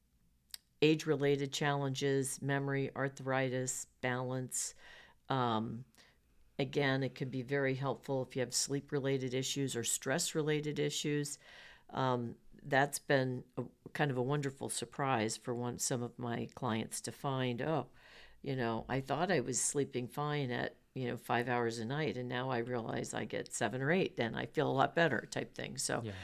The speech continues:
Speaker 1: uh, so it can, it, it, the, the wonderful thing about the parasympathetic nervous system is where you need it, it will, it will get active and support you.
Speaker 2: Hmm.
Speaker 1: So it kind of has a wide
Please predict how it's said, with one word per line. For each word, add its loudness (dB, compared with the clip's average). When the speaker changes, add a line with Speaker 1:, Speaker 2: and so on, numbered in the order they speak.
Speaker 1:
uh, 2
so 2
it 0
can, -4
it, -4
it, 6
the, -2
the 2
wonderful 2
thing 4
about 0
the -14
parasympathetic 0
nervous -2
system -2
is 2
where 6
you 2
need 0
it, 2
it -2
will, 0
it -2
will 2
get 0
active 2
and -4
support -4
you. -6
Speaker 2:
Hmm. -2
Speaker 1:
So 2
it -2
kind 0
of -2
has 0
a 4
wide 2